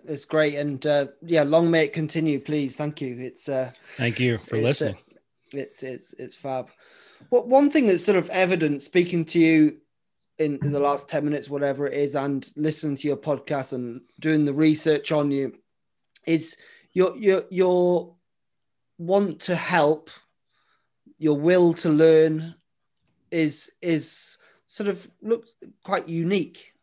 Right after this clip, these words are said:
Speaker 1: What I wanna know is, like, wh-, where does that come from? What, what, why do you wake up every morning and wanna help people so much?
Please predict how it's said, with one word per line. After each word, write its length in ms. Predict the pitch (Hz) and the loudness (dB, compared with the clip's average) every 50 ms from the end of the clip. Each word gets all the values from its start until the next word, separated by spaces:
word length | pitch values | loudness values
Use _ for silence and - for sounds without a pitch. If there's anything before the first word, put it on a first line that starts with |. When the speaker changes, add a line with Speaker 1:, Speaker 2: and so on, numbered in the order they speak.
| _ _ - | _ _ -8
Speaker 1:
What 160 | 175 202 214 | -2 2 2
I 80 | 214 | 4
wanna 220 | 208 208 208 202 196 | 4 4 2 2 2
know 240 | 196 196 190 185 175 | 2 2 4 4 4
is, 220 | 165 151 160 - | 2 0 -2 -4
like, 140 | 165 147 - | -4 -4 -4
wh-, 260 | - 170 190 190 - | -6 -8 -8 -6 -2
where 160 | 196 208 214 202 | 2 2 2 2
does 140 | 190 185 | 0 -2
that 200 | 185 196 - - | -2 -2 -2 -2
come 220 | - 196 196 196 196 | -4 -4 -4 -4 -4
from? 260 | - - 175 151 156 | -4 -2 -2 0 0
What, 220 | 175 185 - - - - - - _ _ | 0 0 -2 -2 -12 -20 -20 -20 _ _
what, 240 | - 196 196 - 170 | 0 0 0 0 0
why 260 | 190 214 214 220 214 | 2 4 4 4 4
do 180 | 196 180 196 202 | 2 -2 -4 -4
you 320 | 202 196 196 190 185 175 | -2 -2 -2 -4 -4 -2
wake 280 | 175 190 185 175 175 202 | 0 0 0 0 0 -2
up 140 | 175 180 | -2 0
every 220 | 196 175 165 170 165 | -2 -2 -2 -2 -4
morning 340 | 156 156 151 156 151 147 147 | -2 0 0 0 0 -2 -4
and 120 | 147 151 | -4 -4
wanna 180 | 151 156 151 135 | -4 -4 -4 -4
help 320 | 127 156 156 147 143 - | -6 -6 -6 -8 -8 -10
people 340 | 147 135 123 _ - 117 113 | -14 -14 -14 _ -18 -20 -18
so 200 | _ - 131 123 | _ -16 -14 -14
much? 360 | 120 120 110 110 _ - | -14 -14 -16 -18 _ -20